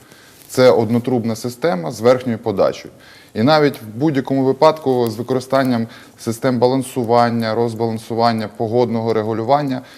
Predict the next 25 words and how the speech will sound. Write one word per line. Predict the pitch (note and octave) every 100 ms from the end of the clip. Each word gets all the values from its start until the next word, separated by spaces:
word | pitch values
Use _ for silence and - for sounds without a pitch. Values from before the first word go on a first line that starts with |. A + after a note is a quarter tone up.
| -
ми | A2+
не | B2+
можемо | C#3 D3 C3 B2+
добитися | A#2+ C#3 C3 A#2+ B2 A2+ G2+ - -
якісної | G2 C3 B2+ A#2+ - A2
подачі | G#2 A2 A2+ G#2+ -
води, | G2+ G#2+ G#2+ A2+ F#2+ - - _ -
е, | - - - - _ _ _
теплої | C#3 - A#2 G#2+
води | F#2+ A#2 A2 A2+
в | F#2 - - - _ _ _
батареях, | G#2 A#2 D#3 G3+ E3 -
скажімо, | - B2 A2
на | G#2+
перші | G#2+ C#3+ C#3
поверхи. | B2 A#2 G#2+ A2 G#2+
Тому | - C3 B2
що | - A2
в | - - -
будь-якому | A#2 D3 C3 B2 A#2+
випадку | A#2+ - A2 - G2 - -
верхні | G2+ B2 B2
поверхи | G#2 G#2+ G2 - -
перегріваються, | - F3 F#3 F3+ F3 E2 D2+ - A#2+ - - _
нижні | G2+ C#3+ F3 E3 D#3+